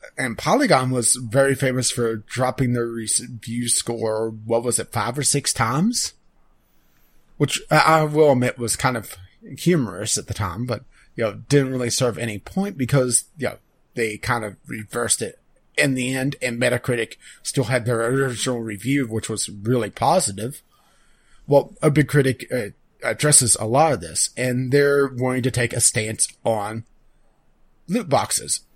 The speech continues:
and created chests and, you know, whatever the developer calls it, as the article calls it.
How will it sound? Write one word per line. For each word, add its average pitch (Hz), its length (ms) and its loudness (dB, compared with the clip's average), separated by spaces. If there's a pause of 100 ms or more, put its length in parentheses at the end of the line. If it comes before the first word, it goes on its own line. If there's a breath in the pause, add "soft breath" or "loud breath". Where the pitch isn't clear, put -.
(140)
and 120 280 0
created 123 580 0
chests 120 540 2
and, 120 280 -6
you 131 60 0
know, 101 180 -4 (300)
whatever 123 400 2
the 113 160 -4
developer 104 420 -4
calls 147 320 4
it, 101 100 -8
as 104 200 -6
the 101 260 -10
article 98 340 -4
calls 110 360 0
it. - 180 -14